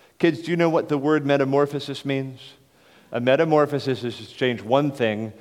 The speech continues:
into something completely different that it wasn't before. Not like a reformation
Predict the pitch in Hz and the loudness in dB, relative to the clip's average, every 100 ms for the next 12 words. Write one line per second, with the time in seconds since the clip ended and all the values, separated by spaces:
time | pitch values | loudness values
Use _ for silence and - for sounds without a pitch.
0 | - 143 135 127 160 143 143 131 120 135 | -6 -4 -2 -2 0 2 0 -2 -2 -2
1 | 143 135 107 123 120 95 117 117 - 120 | -2 -4 0 -2 -2 -4 -2 -2 -2 0
2 | 123 127 - 123 - 117 78 - - _ | 0 -2 -4 -6 -2 -4 -4 -10 -20 _
3 | _ _ _ _ _ _ _ - - - | _ _ _ _ _ _ _ -20 -8 2
4 | 143 160 151 156 147 143 147 143 143 135 | 2 4 2 4 4 4 2 4 2 2
5 | 143 139 135 | 0 0 -4